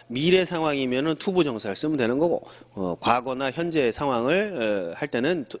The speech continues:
아이엔지를 쓰는 거 이렇게 이해를 해두시면 돼요. 되셨죠? 뭐 기억하다도 마찬가지예요. Remember to bring it. 그럼 무슨 말이야?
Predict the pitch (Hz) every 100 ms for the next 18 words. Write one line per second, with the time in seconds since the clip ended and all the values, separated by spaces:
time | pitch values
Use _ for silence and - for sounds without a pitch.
0 | - 113 123 120 120 160 143 131 110 120
1 | - 110 110 143 165 110 107 110 113 90
2 | 156 208 - - - - - - - -
3 | - 170 190 247 151 123 160 - 247 247
4 | 226 208 233 139 160 139 127 165 160 107
5 | 151 175 208 214 196 160 131 180 139 113
6 | 160 185 170 - - _ 139 147 127 127
7 | 117 120 139